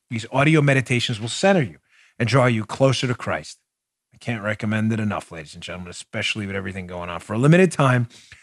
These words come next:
our listeners will get twenty-five percent off a premium subscription when you visit abide dot co slash Bongino. Abide's meditations start at two minutes long. They're easy to fit in your schedule. They feature topics like overcoming anxiety, managing stress, addiction, recovery, finding forgiveness, and more.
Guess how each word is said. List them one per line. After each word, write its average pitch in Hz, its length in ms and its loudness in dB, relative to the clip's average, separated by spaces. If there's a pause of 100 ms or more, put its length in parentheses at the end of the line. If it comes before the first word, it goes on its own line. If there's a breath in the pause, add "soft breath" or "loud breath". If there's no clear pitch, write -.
(180 loud breath)
our 127 140 4
listeners 147 400 2
will 131 80 2
get 120 160 -4
twenty-five 151 520 4
percent 143 280 0
off 113 160 2
a 101 60 -6
premium 143 440 2
subscription 113 680 -4
when 113 120 0
you 113 120 0
visit 110 300 -2 (100)
abide 113 680 2
dot 104 240 0
co 175 960 4 (800)
slash 127 460 2
Bongino. 120 600 0 (800)
Abide's 135 420 2
meditations 147 640 2
start 120 240 2
at 101 100 -8
two 123 120 -2
minutes 113 300 0
long. 80 300 -10
They're - 180 -10
easy 143 300 4
to 139 60 4
fit 127 180 0
in 123 80 0
your 117 100 -2
schedule. 131 440 -2
They 151 100 2
feature 117 360 -2
topics 110 440 -2
like 95 160 -8
overcoming 104 560 -2
anxiety, 113 540 0
managing 101 420 -4
stress, - 540 0
addiction, 120 540 -2
recovery, 135 500 0
finding 110 460 0
forgiveness, 156 720 2
and 135 120 2
more. 101 260 -2